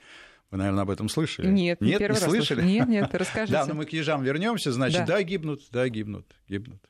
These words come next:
Speaker 1: гибнут. Во
Speaker 2: А
Speaker 1: время половодья, во время таких
Speaker 2: а
Speaker 1: вещей.
Speaker 2: ежики-то как зимуют, расскажите?
Speaker 1: Ой, вы знаете, они очень просто зимуют. Они не роют никаких нор, пользуются, может быть, какими-то старыми норами для других животных, но просто залегают в углубления, под коряги, под пни.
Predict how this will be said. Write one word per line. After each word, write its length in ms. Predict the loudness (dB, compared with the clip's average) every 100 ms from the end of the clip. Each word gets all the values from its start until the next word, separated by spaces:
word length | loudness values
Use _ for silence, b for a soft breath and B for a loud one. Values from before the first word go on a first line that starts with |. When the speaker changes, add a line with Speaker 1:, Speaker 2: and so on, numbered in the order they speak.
| _
Speaker 1:
гибнут. 340 | -6 -4 -6 -4
Во 100 | -2
Speaker 2:
А 40 |
Speaker 1:
время 180 | 0 0
половодья, 600 | 0 -2 0 -2 -2 -2
во 140 | -2 -4
время 260 | -4 -6
таких 300 | -10 -12 -6 -2
Speaker 2:
а 80 | 0
Speaker 1:
вещей. 140 | 2
Speaker 2:
ежики-то 360 | 0 -2 -4 -4
как 200 | -4 -4 -4
зимуют, 400 | -2 -2 -2 -4
расскажите? 420 | -6 -6 -2 0
Speaker 1:
Ой, 100 | 2
вы 80 | 2
знаете, 260 | 0 0
они 100 | 0
очень 180 | 0 0
просто 280 | 0 0 -2
зимуют. 440 | 0 0 -2 -2
Они 200 | 0 0
не 600 | 0 0 -2 -4 0 2
роют 280 | 4 2 0
никаких 380 | -2 -4 -4 -2
нор, 200 | 0 0
пользуются, 500 | 0 0 0 -2 -4
может 180 | -4 -6
быть, 80 | -6
какими-то 400 | -4 -4 -2 -4
старыми 360 | -2 -2 -2 -6
норами 260 | -6 -4
для 120 | -4
других 320 | -2 -2 0 0
животных, 420 | 0 0 -4 -4
но 240 | -2 -2
просто 640 | -2 -4 0 -2 0 0 0
залегают 460 | 0 0 0 -2
в 20 |
углубления, 720 | -2 -2 0 0 0 -2 -4 -6
под 200 | -6 -4
коряги, 480 | -2 0 0 0 -4
под 240 | -4 -6 -4
пни. 420 | 0 2 0